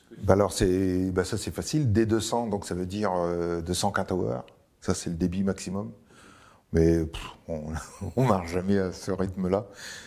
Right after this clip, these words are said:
Euh, si, si c'est pour, euh, commercialiser, parce qu'on veut vraiment, euh, par exemple, voir un sarrasin nickel,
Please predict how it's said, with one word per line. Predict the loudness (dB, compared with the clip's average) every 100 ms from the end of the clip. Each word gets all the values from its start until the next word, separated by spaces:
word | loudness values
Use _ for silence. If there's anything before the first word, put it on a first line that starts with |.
| -20 -12 0
Euh, | 2 4 4
si, | 2 2 4 4 4 2
si | 0 -2
c'est | -2 -2
pour, | -2 -2 2
euh, | 4 2
commercialiser, | 0 0 0 0 0 2 0
parce | 0
qu'on | -2 -4
veut | -2 -4
vraiment, | -2 -4 -4 -4 -6
euh, | -6 -8 -10
par | -10 -8
exemple, | -8 -4
voir | -2 -2
un | -6
sarrasin | -8 -8 -8 -8
nickel, | -4 -2 -2